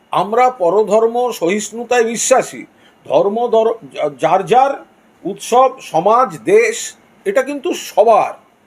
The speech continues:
তো সেইখানে দাঁড়িয়ে সরকার সকলের জন্য কাজ করবেন। সেখানে যেমন আর্থিকভাবে যারা অনগ্রসর, অন্যান্যভাবে যারা অনগ্রসর,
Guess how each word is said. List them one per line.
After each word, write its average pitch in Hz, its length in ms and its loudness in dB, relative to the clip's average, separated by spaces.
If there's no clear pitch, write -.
তো 247 60 -8
সেইখানে 254 600 -4
দাঁড়িয়ে 196 520 0
সরকার 226 600 0
সকলের 311 560 -2
জন্য 277 260 -2
কাজ 247 240 -2
করবেন। 220 400 0
সেখানে 262 460 -4
যেমন 262 420 -2
আর্থিকভাবে 240 760 0
যারা 233 520 2
অনগ্রসর, 208 760 2
অন্যান্যভাবে 240 720 0
যারা 226 200 2
অনগ্রসর, 208 600 2